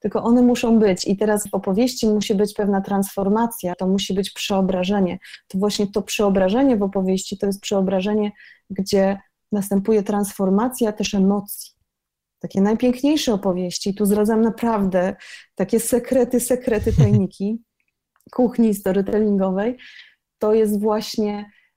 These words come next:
Speaker 1: przechodzenie od emocji do emocji. To nie jest jedna emocja,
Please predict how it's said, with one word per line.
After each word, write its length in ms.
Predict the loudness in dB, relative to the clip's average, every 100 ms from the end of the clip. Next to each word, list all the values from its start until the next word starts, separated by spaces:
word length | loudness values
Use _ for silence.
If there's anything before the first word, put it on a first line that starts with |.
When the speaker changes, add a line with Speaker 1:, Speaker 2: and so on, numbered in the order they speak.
| _
Speaker 1:
przechodzenie 840 | -10 -6 -4 -2 0 0 2 0 -2
od 180 | -8 -4
emocji 500 | 0 2 0 -2 -2
do 160 | 0 0
emocji. 640 | -2 -2 -8 -14 -14 -12
To 100 | -6
nie 140 | -2 0
jest 160 | 2
jedna 420 | 4 4 6 4 2
emocja, 720 | 0 0 -2 0 0 0